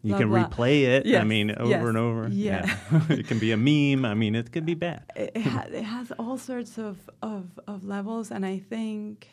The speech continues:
Speaker 2: the threat, or one of the reasons why we don't embrace vulnerability as much as we probably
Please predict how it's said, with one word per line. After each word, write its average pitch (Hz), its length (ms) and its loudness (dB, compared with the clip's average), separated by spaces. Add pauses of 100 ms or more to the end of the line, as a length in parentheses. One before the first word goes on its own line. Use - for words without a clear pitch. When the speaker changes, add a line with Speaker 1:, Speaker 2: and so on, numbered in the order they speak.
(600)
Speaker 2:
the 208 120 -8
threat, 233 720 -8 (140)
or - 240 -6
one 240 180 -2
of 285 60 -2
the 262 100 -2
reasons 233 360 -4
why 202 140 -8
we 202 140 -6
don't 202 160 -2
embrace 247 560 -4
vulnerability 190 720 -4
as 185 140 -8
much 185 260 -6
as 180 140 -16
we 180 140 -10 (420)
probably 185 800 -10